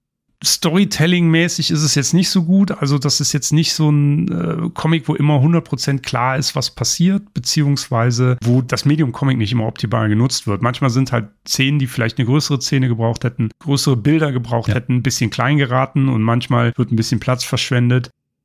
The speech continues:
Speaker 1: Wie ich finde, so neunziger Style halt für irgendwie ein, ein cooles Bild,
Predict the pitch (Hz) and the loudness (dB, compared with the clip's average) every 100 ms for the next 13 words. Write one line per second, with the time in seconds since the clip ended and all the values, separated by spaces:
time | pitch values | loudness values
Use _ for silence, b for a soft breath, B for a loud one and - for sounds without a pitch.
0 | - 127 147 180 - 160 170 175 175 180 | -10 -2 0 2 0 0 2 2 2 0
1 | - _ - - 131 143 135 127 156 185 | -2 _ -6 0 2 2 4 4 2 0
2 | 165 143 143 - 123 143 160 165 135 151 | 0 0 -2 -2 -2 2 2 2 2 0
3 | 147 - 143 147 151 135 139 - 139 123 | -2 0 0 2 2 2 0 -2 -4 -2
4 | 156 170 147 - 135 160 247 - | 2 2 2 0 2 2 2 0